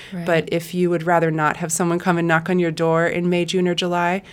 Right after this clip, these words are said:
Speaker 2: filling out the, the census right away, um, is the best bet.
Speaker 1: Gets you ahead of that.
Speaker 2: Mm-hmm.
Speaker 1: So what does the census mean for our state, both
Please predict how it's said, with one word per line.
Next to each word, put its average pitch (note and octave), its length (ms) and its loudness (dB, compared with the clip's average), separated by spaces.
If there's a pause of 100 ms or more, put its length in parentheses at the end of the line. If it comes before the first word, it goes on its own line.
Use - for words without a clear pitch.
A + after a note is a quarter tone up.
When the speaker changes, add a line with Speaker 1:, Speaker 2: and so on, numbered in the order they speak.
(180)
Speaker 2:
filling E3 280 0
out D#3 140 -2
the, D#3+ 120 -4
the D#3+ 240 -8
census D#3 540 -4
right D3+ 200 -2
away, D3+ 580 -2
um, D3+ 440 -6
is C#3+ 300 -4
the D3+ 120 -6
best - 420 -8 (320)
bet. - 260 -12 (180)
Speaker 1:
Gets - 220 -4
you E3+ 60 -2
ahead E3+ 180 -6
of D#3+ 100 -6
that. D3 320 -10
Speaker 2:
Mm-hmm. D#3+ 380 -6 (100)
Speaker 1:
So - 180 0
what D#4+ 220 2
does G4+ 180 -2
the F4+ 100 0
census G#3+ 440 0
mean F#3+ 140 0
for F3+ 140 0
our F3 100 2
state, - 720 0
both A3 520 4